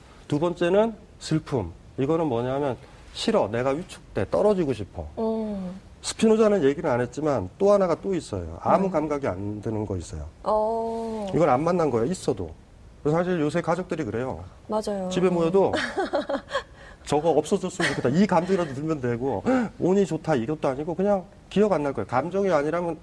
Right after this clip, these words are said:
Speaker 1: 안 일어나면 기억도 안 나요, 사실은.
Speaker 2: 네.
Speaker 1: 대도시에 살면서 많이 만나잖아요. 스치고 지나가잖아요, 길거리에서.
Speaker 2: 네.
Speaker 1: 만난 거 아니에요. 스피노자 입장에서 만났다면 둘 중에 하나인 거예요.
Speaker 2: 아.
Speaker 1: 내 삶이 기쁨으로 올라오던가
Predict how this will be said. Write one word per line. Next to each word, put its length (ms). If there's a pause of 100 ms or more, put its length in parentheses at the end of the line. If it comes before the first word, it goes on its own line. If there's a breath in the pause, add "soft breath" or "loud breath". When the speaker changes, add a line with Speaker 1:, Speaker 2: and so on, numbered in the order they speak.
Speaker 1:
안 180
일어나면 320
기억도 300
안 100
나요, 160
사실은. 180
Speaker 2:
네. 460 (380)
Speaker 1:
대도시에 480
살면서 720
많이 260
만나잖아요. 520
스치고 360
지나가잖아요, 480
길거리에서. 480
Speaker 2:
네. 40
Speaker 1:
만난 320
거 80
아니에요. 220 (920)
스피노자 420
입장에서 280
만났다면 640
둘 120
중에 240
하나인 320
거예요. 140
Speaker 2:
아. 580
Speaker 1:
내 160
삶이 400
기쁨으로 460
올라오던가 720